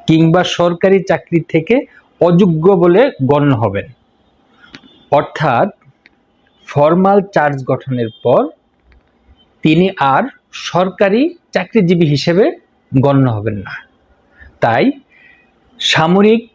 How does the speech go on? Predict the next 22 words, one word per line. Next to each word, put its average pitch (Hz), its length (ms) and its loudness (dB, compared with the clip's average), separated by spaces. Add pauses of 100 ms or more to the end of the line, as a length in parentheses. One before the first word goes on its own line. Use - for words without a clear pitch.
(480)
বাহিনীর 175 520 2
কোনো 151 400 2 (480)
কর্মরত 180 500 0
সদস্যকেও 151 960 0 (200)
এই 202 240 4
আইনের 190 360 0
অধীনে 143 560 0 (340)
আর 151 200 0
বিচার 143 440 -2
করতে - 360 -2
কোনো 156 340 0 (260)
বাধা 131 300 2
রইল 113 260 -2
না, 113 280 -10
কারণ 165 260 2 (800)
চার্জ 165 240 0
দাখিলের 190 380 0 (120)
পর 165 240 2 (160)
উনি 160 180 2
তো 180 140 0
আর 147 320 0 (1800)
সরকারি 170 800 2